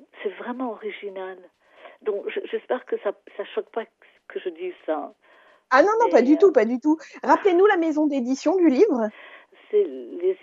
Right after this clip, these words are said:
Speaker 1: les éditions Archipel.
Speaker 2: Ok, alors nous pouvons retrouver donc votre livre, Le Livre des délices aux éditions Archipel, dans à peu près toutes les grandes librairies.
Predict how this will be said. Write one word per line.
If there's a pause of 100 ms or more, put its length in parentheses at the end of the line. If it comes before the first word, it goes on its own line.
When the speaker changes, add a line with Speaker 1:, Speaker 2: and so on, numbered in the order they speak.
(120)
Speaker 1:
les
éditions
Archipel. (880)
Speaker 2:
Ok,
alors
nous
pouvons
retrouver
donc
votre
livre, (300)
Le
Livre
des
délices
aux
éditions
Archipel,
dans (300)
à
peu
près
toutes
les
grandes
librairies.